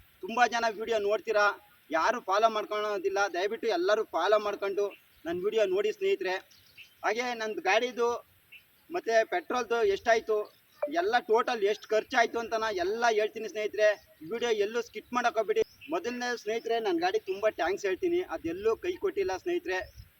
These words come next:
ಇಂಜಿನ್ ಆಯಿಲ್ ಒಂದು ಕುಡಿಯೋದು ಏನಕ್ಕೆ ಅಂದ್ರೆ ಈ ಗಾಡಿ ಬಂದು ಹನ್ನೆರಡು ವರ್ಷದ ಗಾಡಿ ಸ್ನೇಹಿತರೆ, ಹಳೆಯ ಗಾಡಿ, ಏನು ಮಾಡೋಕ್ಕಾಗಲ್ಲ.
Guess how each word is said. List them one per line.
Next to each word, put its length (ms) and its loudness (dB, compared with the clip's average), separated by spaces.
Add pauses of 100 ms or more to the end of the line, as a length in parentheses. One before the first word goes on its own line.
(1500)
ಇಂಜಿನ್ 320 -4
ಆಯಿಲ್ 260 2
ಒಂದು 120 -4
ಕುಡಿಯೋದು 440 0
ಏನಕ್ಕೆ 380 -2
ಅಂದ್ರೆ 220 -2
ಈ 40 0
ಗಾಡಿ 340 2
ಬಂದು 240 -4
ಹನ್ನೆರಡು 380 0
ವರ್ಷದ 260 -4
ಗಾಡಿ 240 2
ಸ್ನೇಹಿತರೆ, 320 -2
ಹಳೆಯ 320 2
ಗಾಡಿ, 260 4
ಏನು 400 -2
ಮಾಡೋಕ್ಕಾಗಲ್ಲ. 460 2